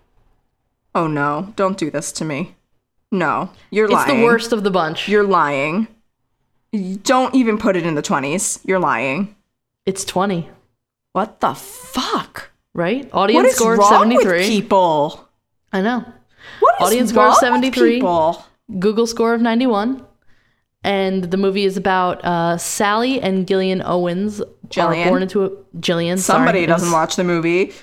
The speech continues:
Speaker 1: Sips
Speaker 2: Ah,
Speaker 1: tea.
Speaker 2: I haven't seen it in a while. Um,
Speaker 1: It is.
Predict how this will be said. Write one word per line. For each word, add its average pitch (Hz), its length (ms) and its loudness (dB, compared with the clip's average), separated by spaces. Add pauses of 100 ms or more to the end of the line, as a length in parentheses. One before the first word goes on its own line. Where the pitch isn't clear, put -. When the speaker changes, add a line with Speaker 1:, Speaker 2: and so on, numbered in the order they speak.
Speaker 1:
Sips - 400 -4
Speaker 2:
Ah, - 160 -2
Speaker 1:
tea. 180 540 2 (100)
Speaker 2:
I 240 140 -2
haven't 269 340 2
seen 262 300 0
it 226 80 -2
in 175 80 -4
a 190 100 0
while. 170 380 -4 (640)
Um, 180 180 0
Speaker 1:
It 170 60 4
is. 160 180 0